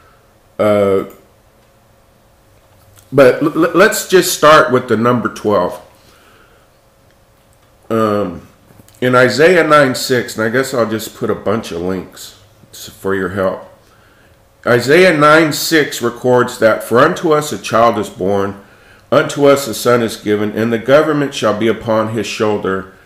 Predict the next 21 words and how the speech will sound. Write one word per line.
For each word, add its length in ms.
and 160
his 180
name 200
shall 240
be 100
called 360
Wonderful, 680
Counselor, 800
the 100
Mighty 460
God." 520
Did 160
you 80
hear 180
that? 340
The 100
Mighty 320
God. 400
"The 120
Everlasting 800
Father," 760